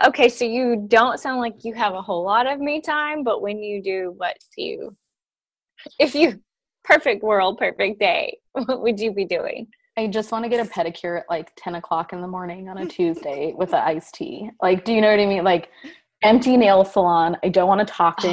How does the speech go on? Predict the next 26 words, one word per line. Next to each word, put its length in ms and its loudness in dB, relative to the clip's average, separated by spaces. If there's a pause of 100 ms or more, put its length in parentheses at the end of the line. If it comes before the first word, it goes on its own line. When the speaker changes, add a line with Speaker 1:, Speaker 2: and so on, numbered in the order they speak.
Speaker 2:
anybody. 580 0 (200)
Speaker 1:
thank 220 4
Speaker 2:
I've 80 0
been 80 2
Speaker 1:
you. 140 8
Speaker 2:
doing 100 6
a 80 6
lot 220 8
of, 40 4
Speaker 1:
Yes. 320 -4 (260)
Speaker 2:
like, 260 0
empty 280 4
nail 240 8
salon. 500 2
Like, 220 0
the 120 2
girls 400 4
can 100 -2
talk 300 0
amongst 340 -6
each 140 -6
other 460 2
'cause 120 -6
they 120 -2
do 180 -6
anyways. 500 -4